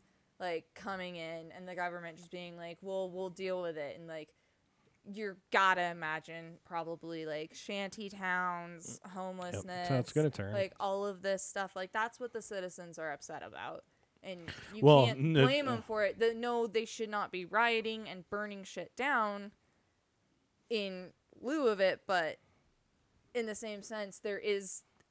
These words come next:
Speaker 1: like, how else do you get across to your government? Like, we look at our own politics in the sense of, like, the B L M riots and everything like that. It's like,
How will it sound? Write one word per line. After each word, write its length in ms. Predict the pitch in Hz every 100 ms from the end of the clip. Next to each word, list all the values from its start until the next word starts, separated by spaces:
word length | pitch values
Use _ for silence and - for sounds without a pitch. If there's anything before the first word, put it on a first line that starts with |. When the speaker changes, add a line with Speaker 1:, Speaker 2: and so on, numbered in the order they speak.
| _
Speaker 1:
like, 200 | 233 202
how 300 | - 220 226
else 240 | 214 208
do 100 | -
you 120 | 214 214
get 120 | 196
across 460 | 196 - 185 -
to 100 | - 190
your 120 | 170
government? 460 | 196 185 165 156
Like, 200 | 165 170
we 120 | 190 196
look 200 | 190 185
at 80 | 170
our 280 | 165 190
own 200 | 214 208
politics 680 | 190 180 175 170 175 165 -
in 120 | 170
the 120 | 165 165
sense 400 | - 165 160 175
of, 100 | 165
like, 220 | 147 156 _ _ _ _ _
the 80 | 202
B 180 | 190 196
L 160 | 180 175
M 180 | 170
riots 460 | 165 160 160 165 -
and 80 | 165
everything 420 | 160 160 165 165
like 200 | 160 160
that. 280 | - 175 165
It's 160 | 180 -
like, 160 | 156